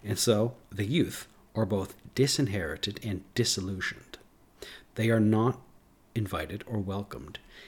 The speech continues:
into that world, into that big world of ideas.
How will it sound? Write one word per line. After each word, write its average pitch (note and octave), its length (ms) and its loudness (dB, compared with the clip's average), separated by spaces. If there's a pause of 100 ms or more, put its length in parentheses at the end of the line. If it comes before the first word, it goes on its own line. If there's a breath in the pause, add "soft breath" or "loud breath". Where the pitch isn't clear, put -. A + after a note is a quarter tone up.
(180 loud breath)
into A#2 420 6
that F2 400 -6
world, A2 520 2
into F#2+ 280 -6
that G2+ 360 -6
big F#2+ 280 -4
world E2 380 -8
of E2 140 -8
ideas. - 680 -8